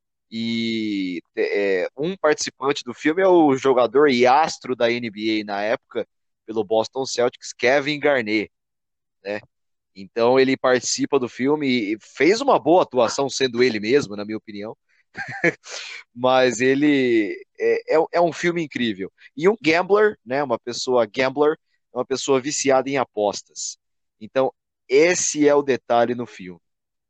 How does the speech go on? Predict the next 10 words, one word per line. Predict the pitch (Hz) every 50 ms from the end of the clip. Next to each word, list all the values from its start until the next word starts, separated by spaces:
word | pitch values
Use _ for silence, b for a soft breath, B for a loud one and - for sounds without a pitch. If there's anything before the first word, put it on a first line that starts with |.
| _ _
Nós | - 107 104 -
temos | - 139 135 127 123 120 117 107 101
o | 117 117
Adam | 120 135 151 170 160 143
Sandler | - - 131 135 135 127 127 123 117 110
como | - - 117 113 110 107
um | 107 101
dono | 95 120 131 143 151
de | 139
joalheria, | 131 113 123 120 117 117 107 101 104 110 113 113